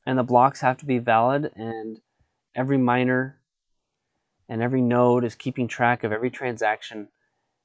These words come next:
and keeping each other accountable. So it's completely transparent, it's scarce, it's secure, you can't counterfeit it. Now, a counterfeit would be something like Dogecoin, Litecoin, Ethereum,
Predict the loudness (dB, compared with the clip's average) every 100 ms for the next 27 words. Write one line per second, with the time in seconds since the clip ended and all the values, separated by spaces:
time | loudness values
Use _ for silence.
0 | _ -10 -8 -6 -6 -4 -2 -2 -4 -6
1 | -6 -6 -6 -6 -8 -18 _ -12 -2 0
2 | 0 -4 -10 -4 -2 -2 -2 -2 -2 0
3 | 0 -2 -8 _ _ _ _ _ _ -12
4 | -12 -8 0 2 2 -4 -20 _ _ -20
5 | -16 -16 -10 -2 0 0 -4 -10 _ _
6 | _ -12 -12 -8 -8 -8 _ _ -6 -6
7 | -4 -6 -8 -8 -6 -6 -8 -18 -6 -2
8 | -2 -2 -4 -2 -4 -2 -2 -2 -6 _
9 | _ _ _ -16 -10 -6 -6 -8 0 2
10 | 2 -2 -2 0 -2 -4 _ _ -4 -4
11 | -6 -4 -2 -2 -6 -16 _ _ -6 -4
12 | -2 -4